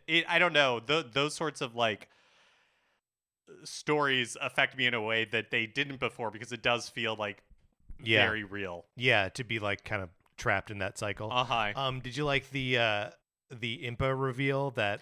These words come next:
Speaker 2: uh
Speaker 1: Yes, I liked that
Speaker 2: Yep.
Speaker 1: so much. Okay, so, uh, you go, it, it, part of the mechanic in the game is you go through this time gate, and Impa is protecting Zelda on, like, one side of the time gate, and, uh, at the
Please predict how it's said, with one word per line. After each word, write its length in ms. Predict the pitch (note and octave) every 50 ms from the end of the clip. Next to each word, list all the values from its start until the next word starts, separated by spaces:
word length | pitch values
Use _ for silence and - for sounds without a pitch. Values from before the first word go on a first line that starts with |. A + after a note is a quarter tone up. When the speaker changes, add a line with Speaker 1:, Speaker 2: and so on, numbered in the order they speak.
| - -
Speaker 2:
uh 200 | B2+ A2+ A2 A#2+ G#2+
Speaker 1:
Yes, 640 | B2 D3+ D#3 E3 E3+ E3+ D#3+ D#3 D3 - - - - - -
I 140 | D3+ D#3
liked 280 | E3 D3+ D3+ D3+ D3+ -
that 140 | - F3 D#3
Speaker 2:
Yep. 40 | -
Speaker 1:
so 260 | - - - D3+ D3+
much. 260 | D3 C#3+ C3+ B2 - -
Okay, 240 | D#3+ D#3 - D#3+ C3
so, 380 | B2+ - - D3+ C#3 B2+ B2 - - - - - _ _ _ _ _ -
uh, 320 | D3+ C3+ C3 B2 A#2+ A#2 A#2
you 100 | B2 D3+
go, 240 | D3 G3 G3+ F#3 D#3+ - _ _ _ - - - - _ -
it, 100 | D#3+ - - -
it, 280 | - D#3+ D3+ C3 C3 _
part 160 | - G3 G3+ G3
of 40 | F#3
the 40 | F#3
mechanic 440 | E3+ D#3+ - D#3 D3+ C#3 C#3 C3+ -
in 80 | C#3+
the 80 | C3+ B2+
game 260 | A2+ A#2+ A#2+ A#2 A#2
is 240 | A#2 A2+ G#2+ G#2 G#2
you 80 | A2+ A#2
go 160 | - B2+ B2
through 140 | A#2+ - B2
this 220 | G#2+ G#2+ G#2 -
time 320 | - - C#3 C3 B2+ B2+ B2
gate, 320 | A2 A#2 A2 A2+ A2 - -
and 120 | - C3 B2+
Impa 480 | C3 C#3 C3+ C3 C3 D3 C3 B2 A#2+ A#2
is 180 | A#2 A#2 A2 -
protecting 500 | - C3 B2 - C3+ B2+ - C3+ B2 A2
Zelda 500 | G2+ A#2 A2 G#2+ A2 G#2+ G#2+ G#2+ G2+ G2 - - _ _ _ -
on, 560 | - B2+ A#2+ A#2 A2+ A2 G#2+ G2+ G2+ G2+ - - -
like, 340 | A#2+ A#2+ G#2+ G2 - - - _
one 440 | - A#2+ A2 A2 A#2+ C3 B2+ A#2+ A#2+
side 240 | - - B2 G#2+ A2
of 80 | A#2+ A#2+
the 80 | B2 B2
time 260 | - C#3 C3 C3 C3
gate, 280 | C3 C3+ C3 C3 C3+ - - _ _ _ _ _ _ _ _ _ _ _ _ -
and, 580 | C3 A#2+ A#2+ A#2 A2 G#2+ G#2 G2+ G2 F#2+ - - - _ _ _ _ _ _
uh, 260 | D3 C3 A#2+ G#2+ G#2 G#2 - - _ -
at 160 | D3 - -
the 200 | - C3 C3